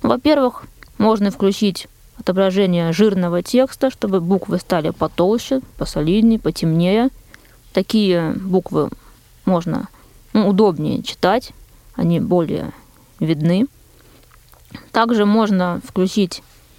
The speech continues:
функцию увеличения, и тогда, в принципе, весь экран устройства будет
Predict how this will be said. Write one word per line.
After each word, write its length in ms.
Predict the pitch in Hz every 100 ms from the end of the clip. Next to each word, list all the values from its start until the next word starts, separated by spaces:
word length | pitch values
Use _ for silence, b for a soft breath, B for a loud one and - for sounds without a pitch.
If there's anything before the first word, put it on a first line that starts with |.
| - _ - - - -
функцию 480 | - 196 - - -
увеличения, 880 | 233 214 202 190 - 170 165 180 220
и 60 | -
тогда, 180 | 170 185
в 80 | -
принципе, 520 | 208 180 175 170 180
весь 340 | 185 175 -
экран 380 | - 180 175 160
устройства 540 | 170 - 240 269 -
будет 400 | 170 190 233 214